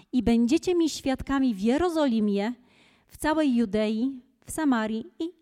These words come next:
aż po krańce ziemi". Weźmiecie moc Ducha Świętego i będziecie mi świadkami. Weźmiecie moc i będziecie skuteczni w swoim głoszeniu,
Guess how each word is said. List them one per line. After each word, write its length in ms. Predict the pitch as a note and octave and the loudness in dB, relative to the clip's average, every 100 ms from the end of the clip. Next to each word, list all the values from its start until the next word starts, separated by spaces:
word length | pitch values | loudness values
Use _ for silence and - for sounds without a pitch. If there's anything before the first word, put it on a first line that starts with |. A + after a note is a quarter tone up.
| _ | _
aż 240 | A3 A3+ | -8 -8
po 180 | - G3 | -10 -12
krańce 520 | - G3+ G3+ - G3+ - _ _ | -8 -8 -6 -6 -10 -10 _ _
ziemi". 420 | F#3 F#3+ F3+ E3+ F3 _ - | -10 -8 -6 -8 -14 _ -10
Weźmiecie 760 | F#3 A3+ G#3 C4 E4 - B3 | -4 -2 2 2 0 -2 -2
moc 720 | A3+ A#3+ C#4 E4+ A#3 - - - | 0 0 0 0 -2 -6 -12 -10
Ducha 260 | G#3 G#3 A3+ | -10 -8 -8
Świętego 540 | - A3+ G#3+ D4 C#4 | -8 -8 -6 -6 -6
i 140 | - G#3 | -6 -6
będziecie 460 | G#3 G#3+ A#3+ - | -4 -4 -6 -6
mi 140 | A3 G#3+ | -6 -6
świadkami. 560 | - G#3 - G#3 G#3 | -8 -10 -8 -6 -6
Weźmiecie 680 | G3+ B3 G#3 A3 D#4 - C4+ | -2 -4 -2 -2 -2 0 -2
moc 440 | C4 C4+ D#4+ E4+ - | 0 0 0 -4 -6
i 140 | B3 | -8
będziecie 380 | A3+ B3 C4 B3 | -6 -6 -6 -10
skuteczni 720 | - G#3+ - D#4+ D#4+ - A3+ | -10 -16 -6 -6 -4 -6 -8
w 40 | |
swoim 380 | - - A3 A#3 | -8 -6 -2 -2
głoszeniu, 480 | G#3 A3 G#3+ G#3 A3 | -2 -4 -4 -4 -4